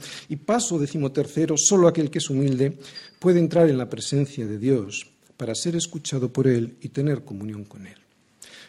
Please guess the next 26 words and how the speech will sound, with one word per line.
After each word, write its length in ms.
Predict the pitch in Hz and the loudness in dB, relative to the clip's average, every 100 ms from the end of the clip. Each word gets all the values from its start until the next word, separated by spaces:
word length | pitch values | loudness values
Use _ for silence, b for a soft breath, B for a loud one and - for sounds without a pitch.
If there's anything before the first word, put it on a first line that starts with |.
| _ | _
Por 120 | 147 | 4
eso, 200 | 170 170 | 6 6
en 60 | 156 | 0
el 60 | |
siguiente 360 | 151 151 151 151 | 0 0 0 0
paso, 320 | 156 156 156 | -2 -4 -4
en 80 | 156 | -8
el 80 | 151 | -6
que 100 | 139 | -4
vimos 300 | 147 147 151 | -4 -4 -6
el 80 | 135 | -4
domingo 320 | 143 139 131 | -4 -4 -4
pasado, 440 | 139 - 147 151 | -6 -4 -2 0
en 60 | 139 | 0
el 140 | 123 | -4
paso 460 | - 175 151 147 151 B B B - | -4 -6 -6 -10 -14 B B B -8
decimocuarto, 1000 | 139 135 139 151 - 143 139 131 135 135 - _ _ _ _ _ _ - - | -6 -6 -6 -8 4 6 6 2 -4 -4 -8 _ _ _ _ _ _ -12 -2
después 400 | 139 143 190 175 | -2 2 2 6
de 80 | |
la 140 | 165 156 | 6 8
humildad 400 | 151 143 151 156 | 6 4 6 4
aprendida 460 | 151 147 139 160 | 4 0 2 2
en 100 | 135 | 0
el 80 | 117 | -2
paso 280 | - 135 139 | -8 -10 -8
anterior, 720 | 131 127 127 127 120 110 | -10 -6 -6 -4 -4 -6